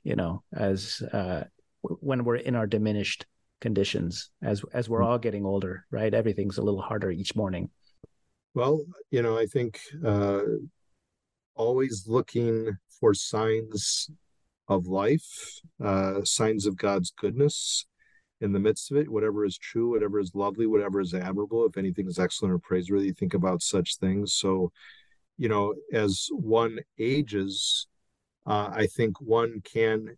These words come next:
Speaker 2: cherish more the memories, uh,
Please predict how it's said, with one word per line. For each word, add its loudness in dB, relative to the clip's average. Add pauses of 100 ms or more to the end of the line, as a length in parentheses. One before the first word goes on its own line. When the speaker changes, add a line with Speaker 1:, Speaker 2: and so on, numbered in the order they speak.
Speaker 2:
cherish -2
more 0 (680)
the -2
memories, -2 (160)
uh, 2